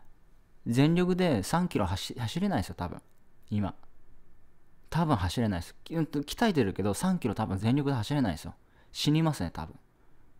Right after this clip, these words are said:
まあ、死にはしないけど、全力でね、多分若い時はね、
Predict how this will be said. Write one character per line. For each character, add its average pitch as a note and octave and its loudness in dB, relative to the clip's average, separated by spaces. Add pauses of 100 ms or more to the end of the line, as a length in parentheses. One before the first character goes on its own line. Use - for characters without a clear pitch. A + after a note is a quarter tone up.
(320)
ま G2+ -4
あ、 - 0
死 - 2
に F#3 8
は G3 6
し B2+ -2
な G#2+ 4
い G2 0
け F#2 -2
ど、 F#2+ 0
全 A#2+ 4
力 E3 2
で E3 0
ね、 F3+ -2 (680)
多 E3 2
分 A#2+ 4
若 B2+ 6
い G3 4
時 A#2+ 0
は D2 -4
ね、 C#3+ -6